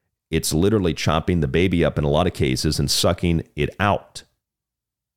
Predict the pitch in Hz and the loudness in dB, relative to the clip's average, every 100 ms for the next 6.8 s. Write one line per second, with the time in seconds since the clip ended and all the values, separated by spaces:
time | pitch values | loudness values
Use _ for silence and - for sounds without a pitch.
0 | _ _ _ _ _ _ _ _ - 82 | _ _ _ _ _ _ _ _ -2 2
1 | 76 73 78 78 73 - 85 85 87 69 | 2 2 2 0 0 0 0 0 0 0
2 | 82 82 82 - - 131 - 80 76 78 | 0 2 0 -2 2 2 2 0 2 -2
3 | - 87 80 - - 78 71 71 95 92 | -2 -2 0 -2 -4 0 0 2 2 2
4 | 82 - 69 69 - _ _ _ _ _ | 0 0 0 0 -4 _ _ _ _ _
5 | _ _ _ _ - 55 71 80 82 76 | _ _ _ _ -12 -4 0 0 0 0
6 | 69 67 65 65 - 65 62 | 0 0 0 -4 -4 -2 -2